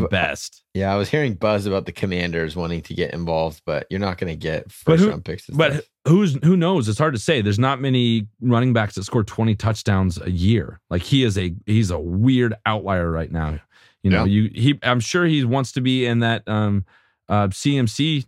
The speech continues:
Speaker 2: debate. You know what I mean?
Speaker 1: Like,
Speaker 2: Like,
Speaker 1: the,
Speaker 2: I'm sh-
Speaker 1: the, dude, the league doesn't think very highly of him. He does, hasn't made a Pro Bowl.
Speaker 2: Yeah.
Speaker 1: So it's like
Speaker 3: That's true.
Speaker 1: he, the
Speaker 2: That's a good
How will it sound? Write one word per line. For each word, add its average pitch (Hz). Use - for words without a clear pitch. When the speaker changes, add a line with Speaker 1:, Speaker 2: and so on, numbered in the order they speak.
Speaker 2:
debate. 85
You 104
know 107
what 107
I 107
mean? 107
Speaker 1:
Like, 117
Speaker 2:
Like, 101
Speaker 1:
the, -
Speaker 2:
I'm -
sh- -
Speaker 1:
the, 190
dude, 175
the 160
league 151
doesn't 165
think 165
very 123
highly 120
of 101
him. 147
He 143
does, 139
hasn't 156
made 151
a 123
Pro 160
Bowl. 117
Speaker 2:
Yeah. 117
Speaker 1:
So 127
it's -
like 135
Speaker 3:
That's -
true. 113
Speaker 1:
he, 131
the 117
Speaker 2:
That's 107
a 107
good -